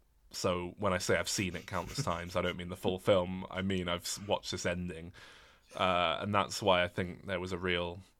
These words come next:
fondness for this film, why it was my favourite of the Indiana Jones movies for a while as a, uh, a kid, 'cause I was just very familiar with this last bit.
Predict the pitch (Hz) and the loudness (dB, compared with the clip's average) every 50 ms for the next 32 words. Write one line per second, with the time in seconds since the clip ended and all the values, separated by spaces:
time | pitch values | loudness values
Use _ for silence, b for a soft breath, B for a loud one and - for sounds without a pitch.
0 | _ - - - 127 113 107 104 104 98 - - 98 92 95 95 - - - 95 | _ -18 6 8 10 10 10 8 2 -2 -2 -2 -2 0 0 0 -2 -4 -4 -6
1 | 90 92 92 - - - 92 87 87 90 87 92 92 90 87 90 92 - 95 - | -6 -4 -4 -4 -2 0 0 0 -2 -4 -4 -4 -2 0 0 -2 -2 -4 -4 -4
2 | 92 90 92 - - 98 90 95 92 - 90 90 - 85 87 - 92 90 85 87 | -4 -4 -4 -2 0 0 0 0 -2 -2 -4 -4 -4 -6 -6 -6 -6 -6 -4 -4
3 | 90 87 87 87 87 85 92 90 87 90 90 - 92 87 85 85 92 92 90 - | -6 -6 -6 -6 -6 -6 -6 -6 -6 -6 -8 -8 -10 -10 -10 -10 -10 -10 -10 -10
4 | - - - 87 87 92 90 90 87 87 87 90 92 95 - _ - 92 87 - | -8 -6 -6 -4 -4 -2 -2 -2 -2 -2 -4 -6 -8 -10 -16 _ -16 -14 -14 -12
5 | - 92 90 92 92 92 92 92 90 92 92 92 87 - - - - - - 92 | -10 -8 -8 -8 -8 -8 -8 -6 -6 -6 -6 -8 -8 -12 -14 -14 -12 -8 -6 -6
6 | 85 82 - - _ _ _ _ _ _ _ _ _ - - 90 95 87 87 - | -6 -8 -10 -14 _ _ _ _ _ _ _ _ _ -12 -6 -4 -4 -4 -2 -4
7 | - - - 95 101 92 87 87 85 - - 92 90 92 90 90 90 87 87 87 | -6 -6 -2 2 4 4 4 2 -2 -4 -6 -4 -2 -2 -2 -2 -4 -4 -6 -8
8 | - 92 90 - 92 92 95 92 87 - - - - 87 80 78 | -10 -12 -10 -6 -4 -2 -2 -2 -4 -6 -10 -8 -6 -6 -6 -6